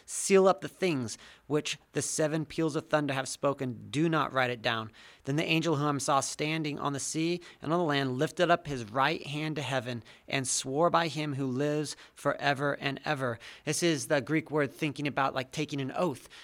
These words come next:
He, he, he's, he's <laughs> swearing, you know, that what is gonna happen is truth, and he's taking it and is raising it towards heaven, and as you would take an oath. And it says this, "Who created heaven and earth, the things in it,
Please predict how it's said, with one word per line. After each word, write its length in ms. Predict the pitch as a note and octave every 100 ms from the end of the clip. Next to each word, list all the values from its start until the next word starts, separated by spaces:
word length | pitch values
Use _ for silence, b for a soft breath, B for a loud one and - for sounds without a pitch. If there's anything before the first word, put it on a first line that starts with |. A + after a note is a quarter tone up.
| B
He, 420 | - D3 C3+ C3
he, 280 | B2 D3 C#3+ -
he's, 320 | C#3 C#3 A2
he's 300 | - C#3 B2
<laughs> 80 | -
swearing, 440 | C3+ F3+ D3+ C3 B B -
you 100 | C#3
know, 200 | B2+ B2 B B
that 300 | A#2+ C3+ - C#3+
what 380 | A#2+ E3 G3 -
is 200 | F3 C#3
gonna 260 | D#3 D#3+ D3
happen 460 | D3 D3 D3+ D3
is 300 | - C3 -
truth, 440 | - - G#3+ A3 -
and 160 | C3+
he's 220 | C3 C3 -
taking 320 | D#3+ D#3 E3
it 80 | C#3
and 100 | C3
is 120 | A2+
raising 340 | C#3 D3+ E3
it 100 | D#3+
towards 240 | D#3 D3+ D3
heaven, 360 | C#3 C3+ C#3 B B B
and 180 | C3+ -
as 240 | C#3+ B2
you 80 | D3
would 140 | D3
take 200 | C#3 C#3
an 120 | C3 C#3
oath. 340 | D3+ C#3+ - B B B
And 420 | C#3 C3+ C3+ C3 -
it 160 | D3
says 340 | - D3+ C3 A#2
this, 360 | D#3 B2 - _ _ _ _ _ - -
"Who 100 | D3+
created 380 | D#3 D#3 D#3+ C3
heaven 260 | E3+ F3
and 120 | F#3+
earth, 260 | E3+ E3 D#3+
the 60 | C#3
things 420 | - E3+ F3 -
in 200 | F3 E3+
it, 140 | E3+